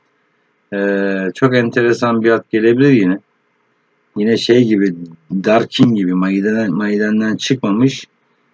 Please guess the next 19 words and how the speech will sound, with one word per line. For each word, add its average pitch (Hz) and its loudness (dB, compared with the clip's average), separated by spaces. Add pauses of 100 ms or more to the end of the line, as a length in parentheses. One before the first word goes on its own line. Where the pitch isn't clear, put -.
ama 117 2 (480)
bu 120 2
yarışa 117 4
ihtiyacı 117 2
olan 110 0
bir 117 2
at 127 -2
gibi 107 -6
bir 113 2
at 127 -2
getirebilirler. 104 0 (1120)
Ee, 98 -8 (1600)
öyle 131 4
bir 131 2
at 131 0
da 123 -4
tarayıp 127 0
bulmak 127 4
lazım. 107 -4